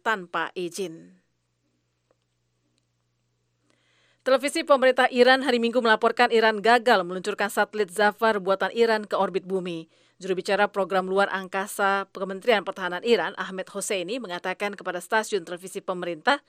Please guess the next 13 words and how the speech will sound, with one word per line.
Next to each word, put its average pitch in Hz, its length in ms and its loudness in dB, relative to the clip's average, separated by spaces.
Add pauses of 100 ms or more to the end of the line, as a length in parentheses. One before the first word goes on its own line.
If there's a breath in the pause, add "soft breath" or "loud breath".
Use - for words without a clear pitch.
(300 soft breath)
satelit 277 400 0
Zafar 240 480 2 (240 soft breath)
tidak 247 240 2
mencapai 233 320 0
orbit 214 400 0
seperti 202 320 0
yang 196 80 -2
direncanakan 190 800 -4
karena 185 240 -8
tidak 175 240 -8
berhasil 190 320 -4
mencapai 233 400 -6
kesepakatan 202 640 -6